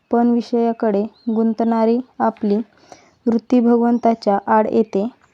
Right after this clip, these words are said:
म्हणून तिला भगवंताकडे गुंतवावे.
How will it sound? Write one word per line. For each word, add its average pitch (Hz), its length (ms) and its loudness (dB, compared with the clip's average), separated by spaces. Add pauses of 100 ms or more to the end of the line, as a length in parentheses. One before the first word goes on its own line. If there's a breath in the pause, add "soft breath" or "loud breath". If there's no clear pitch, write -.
(100)
म्हणून 233 300 2
तिला 214 360 0 (160)
भगवंताकडे 233 800 0
गुंतवावे. 214 640 0